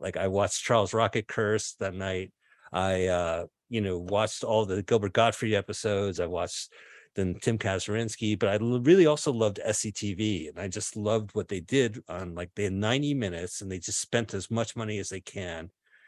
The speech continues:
And it was just, like, pop culture reference over pop culture reference with some other goofy thing. And it was just,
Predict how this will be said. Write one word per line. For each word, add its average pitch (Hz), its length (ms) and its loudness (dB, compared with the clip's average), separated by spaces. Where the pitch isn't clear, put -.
And 95 160 -2
it 104 40 2
was 104 180 0
just, 127 220 -2
like, 95 220 -2
pop 123 240 -2
culture 127 280 0
reference 101 400 -2
over 92 140 -4
pop 110 300 -4
culture 104 320 -2
reference 92 480 -4
with 95 100 -8
some 107 220 -4
other 104 180 0
goofy 98 360 -6
thing. 85 340 -8
And 87 100 -8
it 101 40 -6
was 104 160 -8
just, - 280 -8